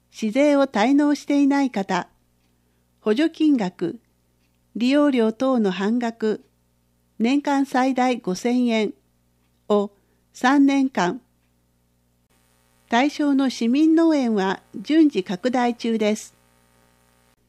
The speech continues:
詳細は市ホームページをご覧ください。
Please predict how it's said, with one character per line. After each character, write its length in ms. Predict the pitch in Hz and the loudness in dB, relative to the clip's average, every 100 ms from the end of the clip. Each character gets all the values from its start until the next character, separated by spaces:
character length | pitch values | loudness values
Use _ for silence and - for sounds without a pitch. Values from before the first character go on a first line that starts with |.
| _ _ _ | _ _ _
詳 260 | - 262 277 | -4 -2 0
細 280 | 269 262 | -2 -2
は 240 | 233 226 214 | 0 -2 -4
市 280 | - 277 247 | -8 -6 -6
ホ 260 | - 220 285 | -4 -2 0
ー 20 | |
ム 160 | 330 | 0
ペ 180 | 330 349 | 0 0
ー 40 | 320 | 0
ジ 120 | 226 | 0
を 120 | 180 | -2
ご 120 | 170 | -2
覧 220 | 196 226 | -4 -4
く 100 | 226 | -4
だ 120 | 220 226 | -6 -4
さ 200 | 233 | -4
い。 120 | 220 | -4